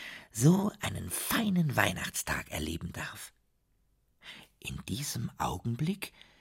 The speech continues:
fiel ihm das Tierchen in die Arme, hatte offenbar in dem Baum gesessen. Vom Himmel gefallen konnte es ja wohl nicht sein,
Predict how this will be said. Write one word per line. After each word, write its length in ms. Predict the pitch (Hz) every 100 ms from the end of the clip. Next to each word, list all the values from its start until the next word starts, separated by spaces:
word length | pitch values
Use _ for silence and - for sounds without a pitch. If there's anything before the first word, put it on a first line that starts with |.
| - - - -
fiel 480 | - - 175 233 -
ihm 140 | 175 175
das 300 | 131 - -
Tierchen 500 | 214 226 202 - 107
in 180 | 101
die 160 | 98 -
Arme, 480 | - 113 - - - _ _ _ _ _ _ _ - -
hatte 260 | - - -
offenbar 420 | - - - -
in 160 | - 87
dem 140 | 87
Baum 280 | 135 196 196
gesessen. 500 | 123 85 78 - - - _ _ _ _ _ - - -
Vom 160 | -
Himmel 320 | 64 95 92
gefallen 400 | 87 90 98 101
konnte 300 | 101 101 92
es 120 | - -
ja 160 | 104
wohl 140 | 107 123
nicht 240 | 151 -
sein, 340 | 247 254 -